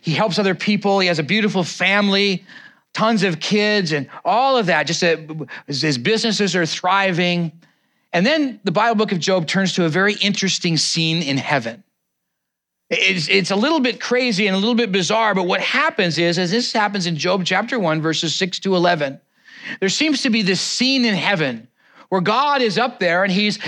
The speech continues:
he's kind of talking to all of his heavenly beings, and he begins to brag about Job. "Wow, consider my servant Job. He's an amazing guy." And all of a sudden, what seems to kind of cut the crowd, comes in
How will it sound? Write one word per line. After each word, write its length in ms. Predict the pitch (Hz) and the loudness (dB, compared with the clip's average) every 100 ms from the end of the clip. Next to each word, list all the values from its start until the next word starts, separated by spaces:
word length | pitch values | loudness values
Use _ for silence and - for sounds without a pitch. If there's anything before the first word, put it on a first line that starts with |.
| 143 | -2
he's 220 | 202 190 | 0 0
kind 180 | 233 269 | 0 2
of 140 | 208 - - | 0 -4 -6
talking 460 | - 269 262 254 | 0 0 2 0
to 100 | 202 | 2
all 320 | 185 208 247 | 2 2 2
of 80 | 247 | 0
his 240 | 202 208 175 | 0 0 0
heavenly 400 | 233 247 226 208 | 0 2 2 0
beings, 640 | 160 214 175 160 202 - - - | 0 0 0 0 0 -2 -10 -8
and 100 | 208 | -2
he 80 | 233 | 0
begins 400 | 214 214 269 254 | 0 0 0 0
to 100 | - | -2
brag 420 | 202 208 247 226 196 | -2 0 0 0 0
about 260 | 196 196 | 0 0
Job. 480 | 165 240 190 117 104 _ _ _ | 0 0 0 -2 -8 _ _ _
"Wow, 260 | - 196 160 | -2 0 0
consider 380 | 135 123 220 226 | -2 -4 -2 0
my 140 | 185 | 0
servant 340 | 165 190 160 135 | 0 0 0 0
Job. 380 | 180 262 151 - _ _ _ _ _ _ _ _ _ _ | 0 0 -2 -12 _ _ _ _ _ _ _ _ _ _
He's 160 | 240 220 | -2 0
an 80 | 151 | 0
amazing 760 | 147 156 185 202 214 185 185 | 0 0 2 2 2 0 0
guy." 500 | 175 175 143 127 135 160 175 _ _ _ _ _ | 2 2 0 -4 -12 -20 -20 _ _ _ _ _
And 80 | 180 | 0
all 220 | 214 320 | 2 2
of 40 | 294 | 0
a 40 | |
sudden, 280 | - 202 208 | 2 0 2
what 140 | 196 | -2
seems 320 | - 233 233 | 0 0 2
to 80 | 214 | 2
kind 260 | 208 190 175 | 2 2 2
of 60 | |
cut 240 | - 262 285 | 0 -2 0
the 120 | 269 | -4
crowd, 520 | - 180 156 156 160 156 - - | -4 0 2 2 0 -4 -20 -16
comes 380 | - 247 269 190 | -2 0 2 2
in 340 | 202 175 180 | 2 2 0